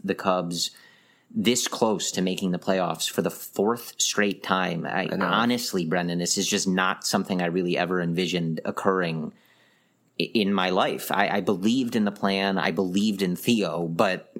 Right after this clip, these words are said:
Speaker 1: <laughs> you know, like, growing up a Cubs fan, especially I think when we did, <laughs> this is just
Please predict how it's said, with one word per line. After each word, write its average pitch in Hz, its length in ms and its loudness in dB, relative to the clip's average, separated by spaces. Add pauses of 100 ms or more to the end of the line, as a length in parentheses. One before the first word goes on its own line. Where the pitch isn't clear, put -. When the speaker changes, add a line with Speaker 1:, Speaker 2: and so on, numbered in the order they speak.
(120)
Speaker 1:
<laughs> - 180 0
you 113 160 2
know, 98 120 2
like, 90 180 -2
growing 107 340 2
up 107 140 -2
a 107 60 -4
Cubs 101 260 0
fan, 98 300 0
especially 98 500 0
I 87 40 0
think 101 200 -2
when 95 140 0
we 107 180 2
did, 85 580 -2 (420)
<laughs> - 260 -20 (200)
this 123 280 2
is 107 100 -2
just 110 300 0